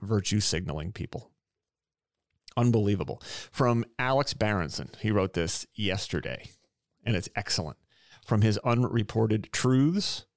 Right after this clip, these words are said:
um, Substack, it's excellent. I, I encourage you to read it. I will link to it. But he writes here, he writes here,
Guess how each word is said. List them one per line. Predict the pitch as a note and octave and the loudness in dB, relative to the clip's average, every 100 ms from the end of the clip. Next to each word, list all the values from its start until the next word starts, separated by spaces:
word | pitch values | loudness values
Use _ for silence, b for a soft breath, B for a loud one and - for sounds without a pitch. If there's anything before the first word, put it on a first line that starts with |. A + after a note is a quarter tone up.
| _ _ _ _ _ _ - - A#2+ | _ _ _ _ _ _ -20 -10 -2
um, | A#2 A2+ G#2+ A2 | 0 2 0 -2
Substack, | - B2+ - D#3 D#3 - | -2 -2 0 0 -2 -4
it's | - - - | -6 -6 -6
excellent. | C3 - - - _ - | -4 -2 -4 -6 _ -8
I, | A2 G#2+ | -6 -2
I | A2+ | -4
encourage | G#2 - C3+ A#2+ | -2 2 2 4
you | A2+ | 2
to | |
read | A2 C#3+ | 4 2
it. | B2 | 2
I | G2 | 0
will | D2+ | 2
link | A#2+ D3 | 2 2
to | C#3+ C3 | 2 2
it. | - B B B B | 0 B B B B
But | - A2+ | 2 4
he | C#3+ | 6
writes | B2 A#2 | 4 2
here, | G#2+ G2 F2 _ | 2 0 -2 _
he | B2 | 0
writes | B2 G#2+ - | 2 2 0
here, | F#2+ F#2 | -2 -2